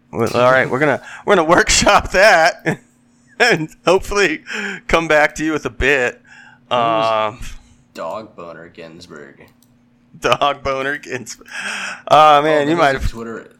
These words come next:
Speaker 2: that is a Twitter account I'd like to, uh, promote, at Dog Boner.
Speaker 1: Dog
Speaker 2: It's,
Speaker 1: Boner. That sounds
Speaker 2: it's,
Speaker 1: familiar.
Speaker 2: it's one of the guys from, uh, Your Kickstarter Sucks.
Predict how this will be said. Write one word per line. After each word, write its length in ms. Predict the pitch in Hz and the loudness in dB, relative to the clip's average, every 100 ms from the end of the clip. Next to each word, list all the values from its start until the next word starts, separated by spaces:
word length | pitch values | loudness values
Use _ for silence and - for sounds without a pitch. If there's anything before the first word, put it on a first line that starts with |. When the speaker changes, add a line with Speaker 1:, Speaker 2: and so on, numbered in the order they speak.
| - | -18
Speaker 2:
that 120 | 107 | -14
is 160 | 131 117 | -14 -14
a 60 | |
Twitter 340 | 98 104 101 101 | -16 -14 -12 -14
account 280 | 92 92 90 | -14 -14 -14
I'd 120 | 90 | -14
like 180 | 85 - | -16 -16
to, 300 | 87 90 - _ _ _ _ _ _ _ | -16 -16 -18 _ _ _ _ _ _ _
uh, 260 | 95 87 82 | -14 -12 -12
promote, 380 | 95 90 85 - | -16 -16 -14 -16
at 300 | 95 98 - | -16 -18 -16
Dog 360 | 87 87 90 | -16 -14 -16
Boner. 440 | 92 101 104 104 _ _ _ _ _ _ - | -16 -16 -18 -20 _ _ _ _ _ _ 0
Speaker 1:
Dog 240 | 120 127 | 2 2
Speaker 2:
It's, 60 | 147 | 0
Speaker 1:
Boner. 320 | 139 123 - | -4 -4 -10
That 160 | - - | -14 -10
sounds 300 | - 110 101 | -6 -6 -6
Speaker 2:
it's, 80 | 117 | -10
Speaker 1:
familiar. 420 | 92 87 87 90 - _ _ _ - | -12 -12 -12 -14 -18 _ _ _ -18
Speaker 2:
it's 320 | 110 110 - | -18 -18 -16
one 160 | 117 113 | -14 -12
of 60 | |
the 80 | 107 | -12
guys 420 | 101 95 90 92 | -12 -12 -12 -16
from, 400 | - 98 92 90 | -18 -16 -14 -14
uh, 460 | 78 85 82 85 80 | -14 -14 -14 -14 -16
Your 180 | 78 87 | -18 -18
Kickstarter 640 | - 76 - - 73 57 - | -18 -20 -20 -18 -18 -18 -18
Sucks. 560 | 73 67 - - - | -18 -18 -18 -20 -20